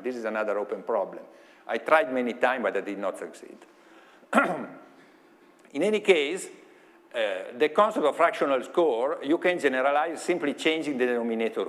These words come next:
here. Uh, you change the domain, you take the fractional score. Instead, this defines another Lévy density with a different,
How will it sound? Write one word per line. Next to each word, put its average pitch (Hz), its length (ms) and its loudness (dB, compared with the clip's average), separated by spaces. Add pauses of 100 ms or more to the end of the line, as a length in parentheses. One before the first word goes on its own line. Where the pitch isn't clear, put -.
here. 78 280 -14 (180)
Uh, 98 40 -8
you 113 180 -2
change 123 320 -2
the 107 100 0
domain, 120 580 -2 (280)
you 120 100 -4
take 120 220 0
the 113 80 2
fractional 123 540 2
score. 139 300 0
Instead, 151 400 2 (340)
this 160 220 0 (440)
defines 147 680 2
another 143 500 2
Lévy 107 340 -2
density 95 520 -4
with 113 160 0
a 110 80 0
different, 104 520 -4